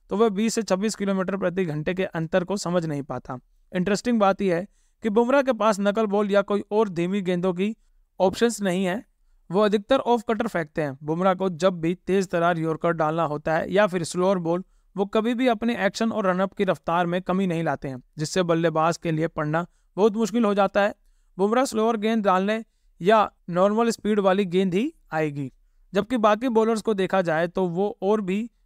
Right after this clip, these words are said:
कई ऐसे तेज गेंदबाज मिल जाएंगे जो स्लोअर बॉल का अच्छा इस्तेमाल करते हैं, लेकिन जिस तरह से बुमराह बल्लेबाजों को चकमा देने में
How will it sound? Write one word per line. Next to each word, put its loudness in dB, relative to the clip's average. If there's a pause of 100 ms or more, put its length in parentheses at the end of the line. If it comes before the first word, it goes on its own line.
(120)
कई 2
ऐसे 2
तेज 0
गेंदबाज 2
मिल 0
जाएंगे -2
जो -4
स्लोअर 0
बॉल 0
का 0
अच्छा -2
इस्तेमाल -4
करते -8
हैं, -8
लेकिन -2 (240)
जिस 2
तरह 2
से 0
बुमराह 0
बल्लेबाजों 2
को -2
चकमा 0
देने 0
में 0